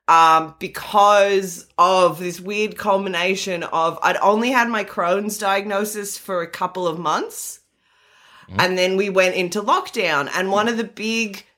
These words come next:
Speaker 1: things about living with a bowel disorder is that you actually just mentally have to get over the fact that it's an embarrassing illness to have.
Speaker 2: That's fair. No one likes
Speaker 1: Yeah.
Speaker 2: to talk about shitting.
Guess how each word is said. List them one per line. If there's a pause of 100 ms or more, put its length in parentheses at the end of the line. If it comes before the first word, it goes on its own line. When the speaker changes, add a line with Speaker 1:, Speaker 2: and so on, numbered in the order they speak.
(120)
Speaker 1:
things
about
living
with (320)
a
bowel
disorder (380)
is
that
you
actually
just
mentally
have
to
get
over
the
fact
that
it's
an
embarrassing
illness
to
have. (1160)
Speaker 2:
That's
fair.
No
one
likes
Speaker 1:
Yeah.
Speaker 2:
to
talk
about
shitting.